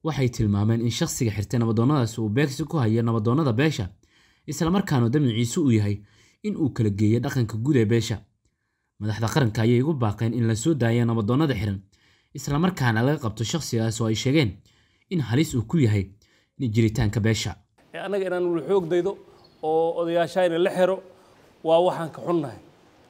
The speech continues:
Speaker 2: Mana u dulqaadahayno. Ee, mar kastaba hadda darhaadna waa hadalnay, waxaan u dulqaadahayna ma jirto.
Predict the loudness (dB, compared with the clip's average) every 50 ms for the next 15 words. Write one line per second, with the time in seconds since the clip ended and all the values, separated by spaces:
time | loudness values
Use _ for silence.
0 | _ -2 0 0 0 0 0 -2 -4 -4 -6 -2 0 0 0 0 0 -2 -2 -2
1 | -2 -2 -4 -6 -8 -12 -20 -20 -20 _ _ _ _ _ _ -6 -2 -2 0 2
2 | 2 2 0 0 -2 -6 -6 -4 -4 -4 -4 -6 -8 -10 -10 -6 -4 -2 -2 -2
3 | -2 -4 -6 -10 -18 -20 _ _ -18 -6 -4 -2 -2 -2 -6 -8 -4 -2 0 2
4 | 2 0 0 -2 0 2 2 4 4 4 4 2 2 2 0 -4 -8 -14 -20 -20
5 | -20 -20 _ -6 -2 0 0 0 0 0 -2 -2 0 0 2 2 2 0 0 0
6 | -2 -2 -2 -4 -8 -14 -18